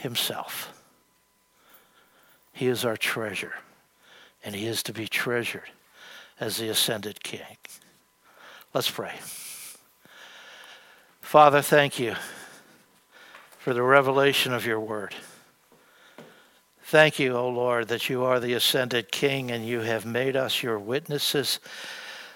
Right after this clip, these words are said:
by the blood of the cross and by the testimony of your people. And that little by little,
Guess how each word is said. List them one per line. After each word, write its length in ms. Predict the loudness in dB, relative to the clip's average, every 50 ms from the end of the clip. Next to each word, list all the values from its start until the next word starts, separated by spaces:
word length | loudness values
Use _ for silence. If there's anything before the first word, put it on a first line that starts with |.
| -20 -20 _ _ _
by 140 | -6 -6 -4
the 100 | -4 -6
blood 300 | -4 0 2 2 4 4
of 140 | 2 0 -2
the 60 | -8
cross 720 | _ 0 4 6 6 8 6 6 4 2 0 0 0 0
and 180 | 0 -4 -2 -2
by 260 | 2 2 4 2 2
the 120 | 0 -2
testimony 760 | -6 -4 -2 -2 0 0 -2 -4 -4 -6 -6 -6 -4 -4 -6 -6
of 120 | -6 -6
your 120 | -8 -8
people. 500 | -8 _ -12 -14 -14 -14 _ -14 -14 -14 -14 -18 -20 _ _ _ _ _ _ _ _ -20 -20 -20 -20 -20 -20 -20 -20 -20 _ _ -4
And 180 | -4 -2 0 4
that 360 | 4 4 4 2 -2 -10 -2
little 380 | 0 2 4 4 4 4 2 0
by 260 | 4 4 4 4 4
little, 540 | 2 0 0 0 0 0 0 -4 -6 -14